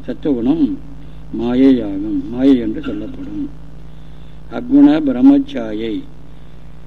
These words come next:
அந்த சுத்த சத்துவ பிரதான மாயையில் பிரதிபலிக்கும்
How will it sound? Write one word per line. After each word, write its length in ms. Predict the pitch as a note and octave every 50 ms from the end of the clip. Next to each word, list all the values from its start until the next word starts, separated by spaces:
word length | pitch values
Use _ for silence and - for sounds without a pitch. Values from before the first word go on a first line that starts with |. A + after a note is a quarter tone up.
| - - - -
அந்த 160 | D#3 D#3 D3+ D3+ C#3+ C#3 -
சுத்த 340 | D3+ C#3+ C#3 - F3 E3+ E3+ E3+ D#3 D3+
சத்துவ 460 | D3 C#3 C3+ - E3 D#3+ D#3+ D#3 D#3 D#3
பிரதான 520 | C#3+ C#3+ C3+ C#3 C#3+ D3+ D3+ D3+ D#3 D#3 D3 C3
மாயையில் 480 | B2 B2+ C#3 C#3+ C#3 C#3+ D#3+ D#3+ D3+ C3+ - - - - - - - - - - -
பிரதிபலிக்கும் 760 | - C3+ D3+ D#3+ D#3+ D#3+ D#3+ D3+ C3+ - C#3+ C#3+ C3+ C3